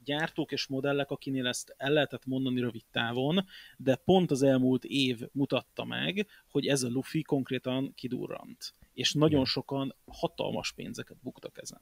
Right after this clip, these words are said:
Speaker 1: Tehát, hogy ne-, nem,
Speaker 2: Inkább
Speaker 1: már ez
Speaker 2: olyanra
Speaker 1: se olyan ilyen
Speaker 2: gondolok.
Speaker 1: vak-, ö, ilyen vakjuk is talál szeget jellegű dolog. Tehát, hogy nem, már nem az.
Speaker 2: Inkább olyanra gondolok, hogy honnan tudja egy fiatal, ö,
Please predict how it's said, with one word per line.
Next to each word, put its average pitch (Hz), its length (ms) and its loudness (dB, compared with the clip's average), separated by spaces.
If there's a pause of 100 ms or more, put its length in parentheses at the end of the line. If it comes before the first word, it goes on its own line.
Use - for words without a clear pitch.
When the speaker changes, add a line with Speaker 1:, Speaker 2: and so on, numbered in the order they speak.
(100)
Speaker 1:
Tehát, - 140 -10
hogy - 180 -4 (1000)
ne-, 160 180 -6 (120)
nem, 160 240 4
Speaker 2:
Inkább 151 60 6
Speaker 1:
már 147 160 6
ez 170 80 4
Speaker 2:
olyanra 147 140 6
Speaker 1:
se 135 60 4
olyan 127 180 2
ilyen 120 140 0
Speaker 2:
gondolok. 123 240 -4 (220)
Speaker 1:
vak-, 120 80 -10
ö, 113 120 -4 (100)
ilyen 123 200 -2
vakjuk 123 320 -6
is - 140 -8
talál - 300 -4
szeget - 580 -10
jellegű 50 380 -10
dolog. 50 220 -10 (100)
Tehát, - 160 -10
hogy 110 160 -10 (320)
nem, 151 140 -12
már - 120 -10
nem - 140 -10
az. - 200 -12 (520)
Speaker 2:
Inkább 107 240 -6
olyanra 147 280 -6
gondolok, 90 420 -4
hogy 85 220 -10 (920)
honnan 147 400 -4
tudja 95 280 -2
egy 85 100 -4
fiatal, 92 800 -6
ö, - 40 -20